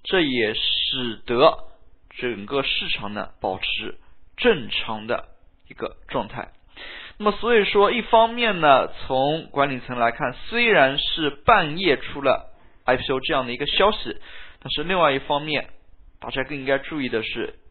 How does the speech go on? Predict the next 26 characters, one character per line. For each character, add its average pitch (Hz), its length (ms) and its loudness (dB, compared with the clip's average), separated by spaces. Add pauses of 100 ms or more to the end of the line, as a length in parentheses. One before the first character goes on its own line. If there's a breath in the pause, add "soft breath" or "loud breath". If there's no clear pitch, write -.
(240)
退 160 140 -6
市 - 140 -8
机 143 200 -10
制 143 200 -8
的 123 120 0
一 117 80 -4
个 123 320 -4
长 113 300 -4
期 143 320 -8
引 101 140 -10
入， 117 280 -8 (240 loud breath)
也 127 140 -4
使 127 160 -2
得 - 320 -2 (420)
资 131 220 -14
本 104 180 -4
市 131 240 -8
场 90 340 -8
呢 - 180 -10 (760)
是 - 220 -8
有 110 120 -4 (140)
一 113 80 -16
定 117 220 -8
的 107 60 -8
活 - 260 -12
力。 117 160 -12